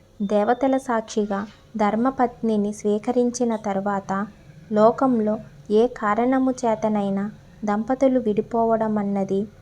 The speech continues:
మన భారతీయ సనాతన ధర్మంలో లేదు. సుమంగళి స్త్రీలు ఎప్పుడూ నుదిటిన కుంకుమ లేకుండా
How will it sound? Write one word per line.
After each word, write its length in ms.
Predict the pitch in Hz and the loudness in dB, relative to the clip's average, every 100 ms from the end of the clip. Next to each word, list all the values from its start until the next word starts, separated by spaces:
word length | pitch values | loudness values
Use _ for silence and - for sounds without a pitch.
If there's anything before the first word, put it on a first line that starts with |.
| - - - | -20 -20 -6
మన 140 | 226 240 | -2 -2
భారతీయ 680 | 202 196 208 254 269 254 240 - - - | -2 0 0 0 0 0 -4 -12 -20 -6
సనాతన 680 | 220 202 226 254 254 254 | -2 0 -2 -4 -4 -4
ధర్మంలో 720 | 240 226 220 214 202 196 202 - - - | 0 -2 0 0 0 -2 -2 -8 -16 -4
లేదు. 480 | 208 202 196 185 - - - - - - - - - | 2 2 2 -2 -4 -14 -20 -20 -20 -20 -20 -20 -20
సుమంగళి 680 | - 247 233 269 277 285 277 | 0 4 4 6 6 6 2
స్త్రీలు 640 | 277 262 240 220 214 214 226 - - 208 | 0 2 4 4 2 -2 -6 -18 -6 -4
ఎప్పుడూ 520 | 214 - 254 214 220 - - - | -4 2 4 4 2 -4 -14 -2
నుదిటిన 460 | 220 220 262 277 269 | 0 2 2 0 0
కుంకుమ 560 | 269 214 214 269 269 | -2 -4 0 2 2
లేకుండా 680 | 247 220 214 214 208 202 208 | 4 2 2 0 0 0 -4